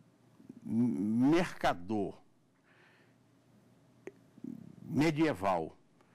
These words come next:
vai chegando ao Renascimento, é, empoderado, é, pela acumulação primitiva de capital, tornando-se, é, o financiador, é, das escolas de navegação, onde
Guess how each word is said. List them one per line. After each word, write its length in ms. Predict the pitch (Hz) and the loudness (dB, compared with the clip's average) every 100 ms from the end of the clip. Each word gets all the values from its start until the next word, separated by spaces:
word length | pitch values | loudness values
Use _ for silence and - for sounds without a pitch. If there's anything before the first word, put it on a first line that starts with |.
| _ - - | _ -18 -12
vai 380 | - 127 156 | -2 2 2
chegando 920 | 175 - - 196 117 98 101 98 107 - | 0 -6 -2 0 0 -2 -2 -2 -2 -2
ao 180 | 92 98 | 0 0
Renascimento, 920 | 87 123 123 123 101 98 131 - - _ - - - - | 0 -2 0 -2 -2 0 0 -2 -12 _ -20 -20 -8 0
é, 260 | 120 - | 2 4
empoderado, 960 | 180 185 - 190 170 131 101 113 131 147 - - - | 4 4 2 2 2 2 2 2 -2 -4 -8 -20 -2
é, 240 | 120 127 | 2 2
pela 300 | 120 - 143 | 2 2 2
acumulação 560 | 139 127 123 107 - 104 | 2 0 0 0 -2 -4
primitiva 480 | 117 131 - 95 95 | 2 2 2 -2 -2
de 80 | 98 | -2
capital, 580 | 127 - - 110 151 - - _ _ | -4 -4 0 0 0 -10 -20 _ _
tornando-se, 960 | - 175 120 120 147 165 160 - 165 156 - | 0 0 2 0 2 0 -4 -2 0 0 2
é, 300 | 135 127 - | 4 4 0
o 100 | 123 | -2
financiador, 1080 | 131 - 196 185 165 - 127 92 98 110 139 - - - - - | -2 0 2 4 4 2 0 0 2 2 2 -4 -20 -20 -18 -2
é, 220 | 110 117 | 0 2
das 280 | 117 151 139 | 2 0 0
escolas 680 | 147 - - 131 135 135 120 | -2 -4 -2 0 2 -2 -4
de 160 | 110 | -2
navegação, 760 | 110 104 123 120 - - 104 139 - - _ _ | 0 2 0 -2 -2 -2 -2 -4 -8 -20 _ _
onde 640 | - 139 160 135 139 156 | 2 6 4 2 2 2